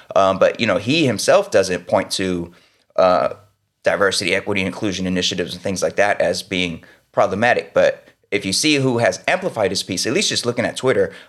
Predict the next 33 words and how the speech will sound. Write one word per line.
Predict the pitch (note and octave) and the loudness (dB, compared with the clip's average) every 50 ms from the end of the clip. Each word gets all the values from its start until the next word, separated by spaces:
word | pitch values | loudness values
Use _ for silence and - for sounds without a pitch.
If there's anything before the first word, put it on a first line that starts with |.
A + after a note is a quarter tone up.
| _ - | _ 2
uh, | - G2 F#2+ F#2+ | 4 6 6 4
looking | G2 A2 A2+ A2+ | 4 2 2 2
at | G#2 F#2 | 0 0
folks | - - G#2+ G#2 - - | 2 2 0 2 2 -2
who, | A#2+ A2 F#2+ D#2+ - - | -2 -2 -4 -6 -4 -2
like, | F#2+ F#2 F#2 - - - - _ _ _ _ _ _ - | -2 -2 -2 -4 -10 -20 -20 _ _ _ _ _ _ -2
quote | - A#2+ A2+ A2 - | 0 0 0 0 -4
tweeted | - A#2+ A2+ G2+ G#2+ G2+ | -4 -4 -2 -2 -2 -2
his | G#2+ G#2+ G2 - | 0 -2 -2 -2
piece | - B2+ G#2+ A2+ A2 G#2+ - | -4 -4 -2 -2 -2 -4 -2
and | - - F#2+ F#2 F2+ | 0 0 0 0 2
had | G#2 G#2 G2 F#2 | 0 0 0 0
their | G2+ | 0
own | G2+ G2+ G2+ | 0 0 0
little | G2 F#2 F2+ | 0 -2 -2
commentary, | - - A#2 C3 B2+ G2 - G#2+ F2+ F#2 E2+ D#2+ - - - - - - | 0 -2 -2 -2 -2 -4 -2 0 0 0 0 -2 -6 -12 -18 -14 -6 -2
a | - | 0
lot | F#2+ G#2+ A#2 | 2 2 2
of | B2+ A2+ | 0 0
the | A2 | 0
folks | - A#2+ B2 A#2+ - | 0 0 0 0 2
who | C#3+ B2+ | 2 2
are | A#2 - | 4 4
in | A#2 A#2+ | 2 0
support | A2+ B2 - C#3+ D#3 E3+ | -2 -4 0 2 2 2
of | C3+ A2 | 2 0
it | A#2 - - | -2 0 2
are | - G#2+ A2 | 4 4 4
also | - - - - - C3+ A#2+ | 4 2 2 2 2 0 2
those | A2 A2 A2 - | 2 2 0 0
folks | - G#2+ G#2 G#2+ G2+ - | 2 2 0 0 0 0
that | G2+ G2 F#2+ - | 2 2 2 2
are, | - G2 G2 G2 G2 - - | 2 2 4 2 2 0 -4